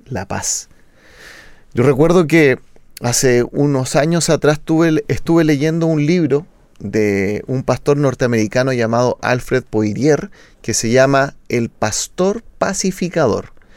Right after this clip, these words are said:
Y en el primer capítulo, él dice lo siguiente, y es interesante, escúchelo. "No tuve la intención de ser un hereje.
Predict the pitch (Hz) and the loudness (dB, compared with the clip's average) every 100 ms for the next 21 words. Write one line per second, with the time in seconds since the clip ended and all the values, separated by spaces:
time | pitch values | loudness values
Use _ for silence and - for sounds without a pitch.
0 | - - - - - - 127 151 156 147 | -20 -20 -20 -20 -20 -4 2 4 2 2
1 | 147 143 170 220 196 220 220 165 175 202 | 2 4 4 2 0 2 2 4 4 2
2 | - 160 180 160 202 214 - 190 175 175 | 2 4 4 4 2 2 2 2 2 0
3 | 170 170 98 - - 120 127 151 180 170 | 0 2 0 -4 -6 -6 -2 2 2 2
4 | 156 147 151 123 - 165 151 92 - - | 0 2 0 -2 -4 -2 -2 -2 -6 -8
5 | 131 143 165 175 - 220 220 240 220 190 | 0 4 4 2 2 2 4 2 4 2
6 | 165 - 151 147 - 180 185 160 151 - | 0 2 2 2 0 2 2 0 2 4
7 | 160 - - 156 165 175 185 - 98 | 4 0 0 2 4 4 2 0 -8